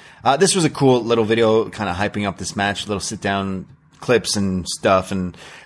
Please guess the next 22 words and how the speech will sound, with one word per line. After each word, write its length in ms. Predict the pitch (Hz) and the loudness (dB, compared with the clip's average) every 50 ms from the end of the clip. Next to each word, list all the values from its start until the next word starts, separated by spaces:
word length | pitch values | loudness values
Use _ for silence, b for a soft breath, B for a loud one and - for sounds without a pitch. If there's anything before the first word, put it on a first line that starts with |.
| B B | B B
Cole 260 | - - 135 131 120 113 | 0 2 4 4 4 2
saying 380 | - - 120 113 110 107 110 | 2 2 4 4 4 4 2
after 520 | 104 107 107 104 - 113 110 107 104 104 104 | 2 2 0 0 0 2 2 4 2 2 0
he 220 | - - 110 110 | -4 -4 -4 -2
lost, 440 | 104 104 104 104 104 101 - - - | 0 2 4 4 4 2 0 -4 -4
he, 240 | 107 101 95 92 85 | -4 -4 -2 -4 -6
he 200 | - - - 95 | -8 -10 -14 -12
couldn't 240 | - - 113 113 110 | -6 -4 -2 0 0
even 200 | 104 95 101 107 | 0 2 2 2
look 160 | 113 104 - | 2 2 2
at 60 | 110 104 | 0 0
himself 380 | 98 87 - 110 98 98 - | 2 0 2 2 2 2 0
'cause 140 | - - 92 | -4 -8 -8
he 80 | 95 82 | -8 -8
couldn't 240 | - - 107 98 85 | -6 -6 -4 -4 -4
believe 240 | 95 92 98 95 87 | -2 -2 -2 0 0
that 120 | 92 87 | 0 0
he 100 | 92 92 82 - - - - | 0 -4 -6 -8 -16 -12 0
didn't 240 | - 123 117 110 87 | 2 2 2 2 -4
become 320 | - - - 107 104 98 98 | -8 -4 -2 -2 0 0 2
world 180 | 98 95 90 | 0 0 0
champ. 360 | - - 104 101 98 95 - | 0 -2 0 0 0 -2 -4